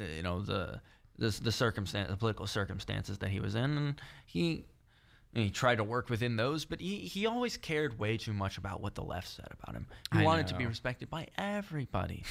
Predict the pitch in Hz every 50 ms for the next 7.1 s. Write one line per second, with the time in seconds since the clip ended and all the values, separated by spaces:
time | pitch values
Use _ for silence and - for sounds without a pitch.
0 | - - - 156 - - - 165 202 - - - 127 131 - 107 104 107 113 -
1 | 196 - - 160 139 123 123 120 123 139 - - 98 92 95 98 160 165 170 175
2 | 185 175 170 165 - - 147 151 151 156 147 147 135 - 147 131 113 110 110 110
3 | 110 - 107 95 90 90 92 95 104 101 - 117 110 107 107 - 120 117 - 123
4 | - - 87 62 58 82 101 107 113 104 104 104 107 101 98 101 95 101 120 123
5 | 113 - - 98 - 107 - 104 104 104 - - 104 - 80 92 - - - 110
6 | 104 87 92 - 95 98 98 - 104 - - - - - 98 107 101 95 101 95
7 | -